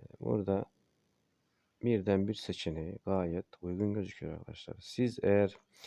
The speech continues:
e, yani ben videonun devamını getirmeyi isterdim ama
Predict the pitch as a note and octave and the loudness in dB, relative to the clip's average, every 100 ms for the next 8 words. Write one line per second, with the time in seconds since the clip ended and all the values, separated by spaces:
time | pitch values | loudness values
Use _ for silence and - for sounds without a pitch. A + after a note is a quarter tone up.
0 | - _ _ _ - - G1+ - - - | -20 _ _ _ -12 -6 -4 -4 -6 -8
1 | - F#2 F2 F2 F2+ - F#2 G2 F#2+ F#2+ | -8 -4 -2 0 0 -2 -2 2 2 2
2 | F#2+ F#2+ G2 G2 - F#2+ - G2+ F#2 G2 | 2 2 2 0 -2 -8 -4 -2 2 2
3 | F#2+ E2+ _ _ _ _ - - A#2 G2 | 0 -2 _ _ _ _ -14 0 2 2
4 | G2 D3 C3 | 0 0 0